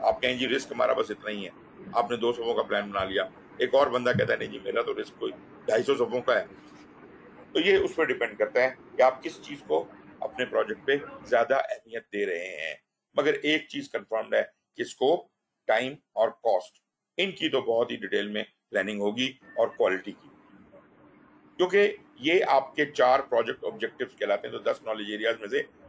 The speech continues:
ये चार वो हैं जिन पे बाकी सब dependent है। और अगर इन चार में से भी मैं focus करूं तो स्कोप, time, cost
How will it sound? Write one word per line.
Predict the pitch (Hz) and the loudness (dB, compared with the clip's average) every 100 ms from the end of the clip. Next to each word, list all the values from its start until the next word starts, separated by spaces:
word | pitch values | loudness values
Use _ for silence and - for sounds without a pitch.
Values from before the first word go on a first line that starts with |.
| - | -2
ये | 143 | -2
चार | 143 117 131 - _ _ - - - | 4 6 6 2 _ _ -20 -16 0
वो | 165 165 | 2 4
हैं | 151 143 | 2 0
जिन | 135 | -4
पे | 139 | -2
बाकी | 120 120 151 | 2 2 0
सब | 147 151 - - - - _ _ - | 0 0 -2 -20 -20 -20 _ _ -6
dependent | 127 143 139 117 - | 0 2 0 -4 -8
है। | - _ - - - - - - | -12 _ -20 -20 -20 -20 -12 4
और | 147 151 | 6 8
अगर | 165 170 | 4 2
इन | 170 | 2
चार | 151 143 190 | 4 6 4
में | 202 | 0
से | 180 | -4
भी | 165 | -6
मैं | 143 139 123 - - - | -4 -2 -4 -12 -8 0
focus | 147 180 - | 2 2 -2
करूं | 117 104 110 - - - | -4 -4 -8 -16 -20 -2
तो | 151 | 0
स्कोप, | 143 - - - 165 175 180 - | 0 -6 -16 -2 2 2 2 0
time, | 143 143 | 2 2
cost | 131 117 113 | 4 4 4